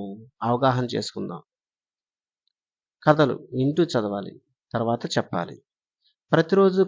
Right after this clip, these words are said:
కథలు ఎందుకు వినాలో కూడా మనం తెలుసుకుందాం. సహజంగా ఇంట్లో ఫోన్లకి అలవాటు పడిపోయిన పిల్లలు తల్లిదండ్రులతో మాట్లాడటానికి కూడా సమయాన్ని కేటాయించలేని పరిస్థితిలో ఉంటున్నారు. ఒక్కసారి ఫోన్ తీసుకుంటే వారి యొక్క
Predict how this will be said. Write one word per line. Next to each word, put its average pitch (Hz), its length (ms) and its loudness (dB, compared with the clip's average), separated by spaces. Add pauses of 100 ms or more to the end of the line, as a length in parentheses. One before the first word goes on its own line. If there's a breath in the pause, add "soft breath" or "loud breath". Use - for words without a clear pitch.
కథలు 165 380 4
ఎందుకు 160 320 4
వినాలో 175 320 2
కూడా 156 240 0
మనం 147 260 0 (260)
తెలుసుకుందాం. 113 540 -2 (1080)
సహజంగా 160 540 2
ఇంట్లో 151 360 4 (1400)
ఫోన్లకి 175 420 6
అలవాటు 143 340 6
పడిపోయిన 131 440 2
పిల్లలు 156 400 0 (480)
తల్లిదండ్రులతో 139 640 2
మాట్లాడటానికి 127 920 -2
కూడా 143 220 0
సమయాన్ని 131 520 0
కేటాయించలేని 127 1040 -2
పరిస్థితిలో 139 560 0
ఉంటున్నారు. 113 480 -8 (920)
ఒక్కసారి 147 420 4
ఫోన్ 151 340 2
తీసుకుంటే 151 520 0 (320)
వారి 123 240 2
యొక్క 127 180 0